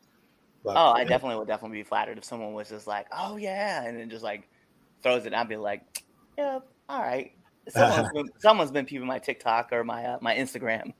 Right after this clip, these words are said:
Speaker 1: Yeah, exactly.
Speaker 2: <laughs>
Speaker 1: Maybe you got over on the Wrestling with Unicorns Instagram page. Who knows there? That, uh, you ever seen that?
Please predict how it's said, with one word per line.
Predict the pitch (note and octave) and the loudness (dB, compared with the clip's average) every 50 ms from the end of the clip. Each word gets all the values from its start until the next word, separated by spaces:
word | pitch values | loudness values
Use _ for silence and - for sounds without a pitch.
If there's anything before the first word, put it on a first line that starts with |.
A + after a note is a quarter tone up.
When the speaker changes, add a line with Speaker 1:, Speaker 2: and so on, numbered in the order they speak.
| - - - - - - - - | -16 -14 -12 -10 -10 -12 -8 -4
Speaker 1:
Yeah, | - A2 G#2+ G2+ G2+ | -2 0 2 4 6
exactly. | G2+ G#2 G#2+ G#2+ G#2+ A2 G#2+ - - - | 6 4 6 4 4 2 2 4 4 4
Speaker 2:
<laughs> | - - - - - G4+ - | 4 4 0 -4 -4 -2 0
Speaker 1:
Maybe | C#3 C3+ C#3+ | 2 6 6
you | C#3+ C3+ | 8 8
got | B2+ C#3+ C#3 C3+ C3+ | 10 10 10 10 10
over | C3+ C3 B2 C3+ C3 | 8 8 8 6 6
on | B2 | 6
the | B2 A#2 | 4 6
Wrestling | A#2+ A#2+ A#2+ - - C3 B2 | 6 6 6 4 2 0 0
with | A2+ G2+ | -2 0
Unicorns | G#2 A#2 A#2+ A#2+ A#2+ - - A#2+ A#2 A2 G2+ G#2+ | 0 2 2 2 0 0 0 0 0 0 0 -2
Instagram | A#2 A2+ - - A#2 G#2+ G#2+ G#2 G#2 G2+ F#2+ | -2 -2 -4 -2 0 2 2 2 2 2 2
page. | A2 A2 G#2+ G#2+ G#2+ - | 4 4 4 4 2 2
Who | A#2 A#2 | 2 2
knows | A2 A2 G#2+ G#2+ A2 G#2+ G2+ - | 2 4 4 4 4 2 2 0
there? | A2 G#2 G#2 G#2 G#2 A2 A2+ | 2 2 4 4 4 4 6
That, | A2+ A2+ A2+ A2 - B2+ | 6 6 4 4 6 4
uh, | |
you | B2 C3+ D3 D3+ | 6 6 6 6
ever | D3 C#3 | 6 6
seen | - - D#3 D3+ D3+ | 4 4 4 4 6
that? | D#3 D#3 D#3 D3+ - | 6 6 6 6 2